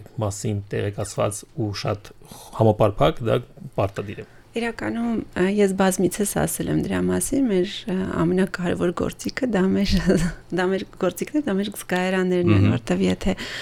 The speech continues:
Speaker 2: ինչքան էլ լավ գինեգործ լինես, եթե քիմքդ չի զգում քո
Speaker 3: Մհմ։
Speaker 2: պատրաստած գինին ինչ որակ է, դու երբեք չես կարող կատարել
Speaker 3: Ինչքան էլ
Speaker 2: գործել
Speaker 3: տեսական
Speaker 2: և
Speaker 3: գիտելիքները
Speaker 2: այլն, այլն։
Speaker 3: շատ լինեն։
Speaker 2: Դրա համար, օրինակ, երբեմն ուսանողներ կան, համտեսի ժամին ասում են, "Ես չեմ խմում" և այլն, ասում եմ, Դու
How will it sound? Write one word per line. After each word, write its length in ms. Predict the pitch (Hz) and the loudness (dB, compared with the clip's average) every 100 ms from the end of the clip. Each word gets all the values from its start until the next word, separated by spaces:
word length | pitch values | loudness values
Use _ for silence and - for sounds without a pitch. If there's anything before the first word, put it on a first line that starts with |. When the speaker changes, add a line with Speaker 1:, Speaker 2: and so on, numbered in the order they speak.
| - - | -12 -6
Speaker 2:
ինչքան 340 | 190 - 196 | -2 2 4
էլ 80 | 202 | 4
լավ 160 | 190 180 | 2 2
գինեգործ 500 | 180 170 175 180 - | 4 4 4 0 2
լինես, 440 | 180 180 233 233 | 2 4 2 0
եթե 260 | 180 170 180 | -2 0 -4
քիմքդ 440 | - 180 - 170 | 0 0 0 -4
չի 160 | - 185 | 2 2
զգում 280 | 170 156 165 | 2 0 4
քո 80 | |
Speaker 3:
Մհմ։ 160 | 95 95 | 6 6
Speaker 2:
պատրաստած 560 | 101 - 165 - 170 - | 6 4 0 0 -2 0
գինին 320 | 180 175 170 | 2 4 4
ինչ 140 | 175 | 4
որակ 420 | - 165 165 165 | 2 2 2 0
է, 80 | 208 | -4
դու 160 | 233 180 | -2 0
երբեք 380 | 165 - 170 - | 0 0 -6 -4
չես 160 | 170 | -6
կարող 320 | - 180 175 170 | -6 -4 -6 -4
կատարել 360 | 175 165 - | -6 -2 0
Speaker 3:
Ինչքան 180 | 85 98 | 2 2
էլ 80 | 87 | 2
Speaker 2:
գործել 80 | 85 | 0
Speaker 3:
տեսական 300 | - 85 92 | 0 2 2
Speaker 2:
և 100 | 92 | 2
Speaker 3:
գիտելիքները 440 | 85 90 87 87 | 2 2 2 2
Speaker 2:
այլն, 100 | 90 | 0
այլն։ 160 | 98 - | 0 0
Speaker 3:
շատ 240 | 87 - | -4 -2
լինեն։ 160 | 82 80 | 0 2
Speaker 2:
Դրա 160 | 196 202 | 2 2
համար, 320 | 196 202 202 | 0 0 2
օրինակ, 380 | 185 180 180 180 | 2 0 0 -4
երբեմն 400 | 180 190 180 170 | -4 0 2 2
ուսանողներ 500 | - 175 180 180 175 | 2 2 4 2 0
կան, 220 | 185 190 | -4 -2
համտեսի 440 | 175 165 170 - | 2 2 0 0
ժամին 400 | 180 175 175 180 | 0 4 6 6
ասում 200 | 180 - | 4 4
են, 100 | 185 | 4
"Ես 140 | 196 208 | 4 2
չեմ 220 | - 196 | 2 2
խմում" 320 | - 185 185 | 2 2 4
և 200 | 185 180 | 4 4
այլն, 300 | 190 202 220 | 2 4 4
ասում 200 | 180 - | 2 4
եմ, 100 | 185 | 4
Դու 200 | 180 185 | 6 4